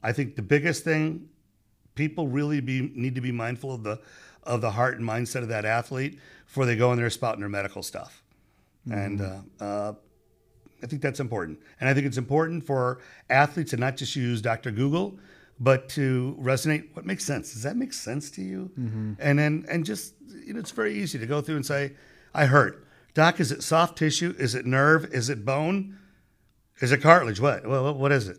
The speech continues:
Speaker 2: Mm-hmm.
Speaker 1: You know, it's, that's as simple as that. "Well, it's not that easy. It's a combination of things." Well, all right. Well, is there something we can change before we do this surgery?
Speaker 2: Mm-hmm.
Speaker 1: I think being methodical is really, I think, advantageous.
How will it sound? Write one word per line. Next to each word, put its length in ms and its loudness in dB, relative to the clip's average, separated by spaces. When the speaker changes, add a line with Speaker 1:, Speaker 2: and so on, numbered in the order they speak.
Speaker 2:
Mm-hmm. 340 0
Speaker 1:
You 140 4
know, 160 4
it's, 320 -2
that's 400 -2
as 100 -4
simple 320 -4
as 80 -4
that. 280 -4
"Well, 460 4
it's 120 -4
not 160 -4
that 160 -2
easy. 280 -2
It's 160 -10
a 40 -10
combination 520 -2
of 60 -12
things." 200 -12
Well, 160 -12
all 100 -8
right. 220 -12
Well, 140 -18
is 100 0
there 80 0
something 220 0
we 60 -2
can 120 -4
change 240 -2
before 240 -6
we 100 -6
do 140 -8
this 160 -10
surgery? 440 -12
Speaker 2:
Mm-hmm. 220 -4
Speaker 1:
I 80 -10
think 420 -4
being 160 2
methodical 560 -6
is 300 -14
really, 460 -8
I 80 -8
think, 280 -14
advantageous. 800 -14